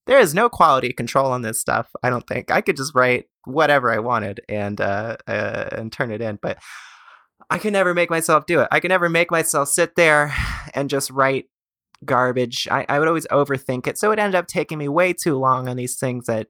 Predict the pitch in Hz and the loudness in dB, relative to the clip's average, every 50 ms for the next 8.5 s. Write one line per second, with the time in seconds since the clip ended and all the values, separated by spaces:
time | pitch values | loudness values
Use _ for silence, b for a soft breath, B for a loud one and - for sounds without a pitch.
0 | _ - - 127 135 127 113 - 123 117 113 110 110 113 135 151 165 160 156 160 | _ -4 -2 -2 -2 -2 -2 -4 -4 -4 -4 -6 -6 -2 0 0 0 0 0 0
1 | 156 151 147 143 147 147 143 139 135 135 131 127 - - 175 - - 135 135 135 | 0 0 0 -2 -4 -4 -6 -6 -6 -8 -10 -8 -8 -8 -8 -6 -8 -10 -10 -8
2 | 135 156 180 180 170 - - 160 151 156 143 139 160 190 220 226 220 196 165 151 | -4 -2 -2 0 0 -2 -2 -2 -2 -2 -2 -2 0 2 2 2 4 6 6 6
3 | 139 135 - - - - - - _ _ - 180 170 156 147 143 139 135 135 135 | 4 4 2 -2 -6 -6 -8 -12 _ _ -2 0 0 2 2 2 2 2 0 0
4 | - - - 170 160 156 151 156 147 - - - 147 139 135 - 143 127 120 123 | 0 0 0 0 0 0 0 -2 -2 -4 -4 -2 -2 -2 0 -2 -4 -4 -2 0
5 | 120 120 - - - 127 120 120 - - - 113 110 107 110 110 113 - - 127 | -2 -2 -2 -2 -2 -2 -2 -2 -4 -6 -6 -6 -4 -4 -6 -6 -6 -6 -8 -10
6 | 131 135 131 - _ _ _ _ _ _ _ 135 127 131 127 127 - 139 139 131 | -10 -12 -14 -16 _ _ _ _ _ _ _ -14 -12 -12 -12 -6 -4 -4 -4 -4
7 | - - 139 123 127 120 117 - - 131 123 120 117 117 120 120 117 - 120 113 | -4 -4 -4 -4 -4 -6 -6 -4 -4 -4 -2 -2 -2 -4 -4 -6 -4 -4 -4 -4
8 | 104 101 - 147 156 143 127 113 117 - | -4 -6 -6 -6 -4 -4 -6 -8 -8 -12